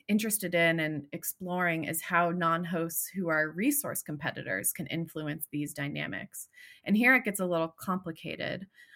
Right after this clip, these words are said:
Um, host snails for the schistosomes have a very interesting relationship, uh, with the parasites in terms of their body size. So the bigger a host snail is, the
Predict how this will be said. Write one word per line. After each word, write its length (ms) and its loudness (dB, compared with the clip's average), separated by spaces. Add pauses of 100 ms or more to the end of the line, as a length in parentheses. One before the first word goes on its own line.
(160)
Um, 380 4 (200)
host 360 4
snails 580 2
for 300 0
the 60 0
schistosomes 920 -2
have 160 -4
a 100 2
very 360 0
interesting 560 -2
relationship, 800 -6 (260)
uh, 280 -2
with 260 -6
the 80 -6
parasites 800 -2
in 140 -6
terms 260 -4
of 100 -6
their 140 0
body 400 2
size. 540 -6 (540)
So 140 0
the 120 2
bigger 400 4
a 100 4
host 320 0
snail 240 -2
is, 320 0
the 140 -8